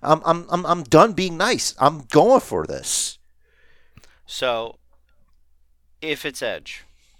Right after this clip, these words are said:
Speaker 1: Okay.
Speaker 2: I, I feel like this would be a good, a good closing sequence of the match.
Speaker 1: Mm.
Speaker 2: Roman hits a spear on Daniel Bryan. Bryan's writhing around. Roman goes to cover. Edge hits a spear on Roman.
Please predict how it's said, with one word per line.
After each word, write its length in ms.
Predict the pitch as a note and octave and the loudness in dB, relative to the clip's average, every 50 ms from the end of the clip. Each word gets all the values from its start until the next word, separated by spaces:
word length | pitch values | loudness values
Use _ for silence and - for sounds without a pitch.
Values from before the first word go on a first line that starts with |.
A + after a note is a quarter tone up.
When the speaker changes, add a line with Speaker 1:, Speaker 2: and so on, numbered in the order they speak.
| _ _ _ _ _ _ _ _ _ _ _ _ _ _ _ - | _ _ _ _ _ _ _ _ _ _ _ _ _ _ _ 2
Speaker 1:
Okay. 340 | A#2 B2+ - G2+ F#2 A#2+ - - - - | 2 4 4 4 2 2 0 -4 -6 -4
Speaker 2:
I, 280 | A#2 A#2 G2+ E2+ A#2 | -4 -2 -2 -4 -4
I 40 | A2+ | -6
feel 200 | - - C3 B2 | -6 -6 -4 -2
like 200 | A#2+ A#2 A#2 - | -2 -2 -4 -6
this 160 | B2+ A#2+ - | -10 -14 -14
would 100 | B2+ A2 | -14 -14
be 120 | A2 A2+ A2 | -12 -12 -12
a 60 | G#2+ | -10
good, 200 | G#2 A2+ G#2+ G#2 - - - | -10 -12 -12 -12 -16 -16 -10
a 160 | - A2 A2 G#2+ | -6 -6 -6 -6
good 260 | G#2+ A#2 A#2 A2 - | -6 -6 -6 -6 -8
closing 360 | - A#2+ A2+ G#2+ F#2+ A2 G#2+ | -8 -8 -8 -8 -8 -12 -14
sequence 380 | - - A#2 G2 G#2+ F#2+ - - | -14 -14 -14 -14 -14 -14 -14 -14
of 60 | G2 | -14
the 60 | F#2+ | -12
match. 380 | F#2 E2+ D#2 C#2+ - - - - - - _ _ _ _ _ - - - - - - - - | -12 -12 -12 -14 -16 -18 -18 -20 -20 -20 _ _ _ _ _ -20 -20 -20 -20 -20 -20 -20 -14
Speaker 1:
Mm. 440 | C3+ B2+ C3 B2 A2 F#2 E2 D#2 D#2 | -10 -8 -6 -6 -6 -8 -10 -12 -10
Speaker 2:
Roman 320 | - A#2 B2 C#3 D3 D#3 | -4 0 0 0 0 -2
hits 200 | C#3 D3 - - | -6 -8 -10 -10
a 20 | - | -10
spear 260 | - - D3 C#3 C3+ | -10 -8 -6 -6 -6
on 120 | B2+ B2 | -6 -6
Daniel 280 | A#2 B2 A#2+ A2+ A2 G#2+ | -4 -6 -6 -6 -6 -8
Bryan. 360 | G#2 G2 F2+ D2+ G#1+ G#1+ - - _ _ _ _ _ _ _ _ _ _ - - _ _ _ _ _ | -6 -6 -6 -6 -8 -14 -20 -20 _ _ _ _ _ _ _ _ _ _ -20 -20 _ _ _ _ _
Bryan's 340 | - B2 A2+ A2+ A#2 A#2 G#2 | -2 -2 -2 -2 -4 -8 -8
writhing 360 | A2+ A2+ G#2+ G#2 G2 G2+ G2+ | -4 -4 -2 -2 -4 -6 -10
around. 340 | G2 F#2 F#2 E2+ C#2 G1+ - - - _ - - _ _ _ _ _ _ _ _ _ _ _ _ _ _ _ _ _ _ _ _ _ | -12 -10 -10 -10 -12 -14 -16 -20 -20 _ -20 -20 _ _ _ _ _ _ _ _ _ _ _ _ _ _ _ _ _ _ _ _ _
Roman 280 | - A#2+ B2 C3 C#3 C3 | -6 -4 -2 -2 -2 -2
goes 220 | C3+ C3 B2+ B2 - | -2 -2 -2 -2 -6
to 60 | - | -6
cover. 380 | - A#2+ A2 F#2+ E2 C2 - _ _ _ _ _ _ - - _ - - | -4 -4 -4 -4 -4 -8 -14 _ _ _ _ _ _ -20 -20 _ -12 -4
Edge 260 | - C#3+ C#3 C3+ - - | -2 -2 -2 -2 -4 -8
hits 180 | C3 - - | -12 -14 -14
a 40 | - | -16
spear 240 | - - C3+ A#2+ A2 | -14 -12 -8 -6 -6
on 140 | G#2+ G#2 G#2 | -6 -6 -8
Roman. 300 | G2+ F2+ D#2+ C#2+ C2+ | -12 -14 -14 -16 -20